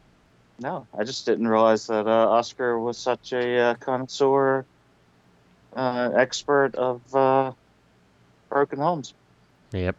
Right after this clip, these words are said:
Speaker 2: exactly.
Speaker 1: Hmm.
Speaker 2: So, yep,
Speaker 1: Oops.
Speaker 2: anyway, we are getting out of here. Uh, follow us on all our things, and, you know, you know what to do. There's only one of you listening anyway, and you all, you already follow and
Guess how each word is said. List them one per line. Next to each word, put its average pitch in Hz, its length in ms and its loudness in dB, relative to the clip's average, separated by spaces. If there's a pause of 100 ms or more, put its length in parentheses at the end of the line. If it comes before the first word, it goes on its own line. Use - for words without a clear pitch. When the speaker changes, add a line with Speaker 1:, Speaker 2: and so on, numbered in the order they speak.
(520)
Speaker 2:
exactly. 98 420 -4
Speaker 1:
Hmm. 127 200 -12 (1600)
Speaker 2:
So, 107 280 8 (160)
yep, 156 200 4
Speaker 1:
Oops. - 60 -10
Speaker 2:
anyway, 160 360 4
we 139 200 4
are 135 120 6
getting 131 280 4
out 123 120 6
of 117 100 2
here. 120 240 2 (140)
Uh, 107 220 2
follow 107 340 8
us 101 120 4
on 107 160 2
all 98 120 4
our 95 180 2
things, 92 420 -2
and, 90 300 -4 (200)
you 92 100 -6
know, 92 120 -6 (200)
you 110 80 -6
know 104 120 -2
what 104 140 -2
to 110 60 -2
do. 101 140 0 (300)
There's 131 160 2
only 139 160 6
one 117 140 6
of 110 60 8
you 101 120 6
listening 92 320 4
anyway, 87 280 2
and 87 100 -2
you 90 100 0
all, 90 180 0
you 101 120 0
already 90 280 4
follow 87 480 2
and 85 140 -4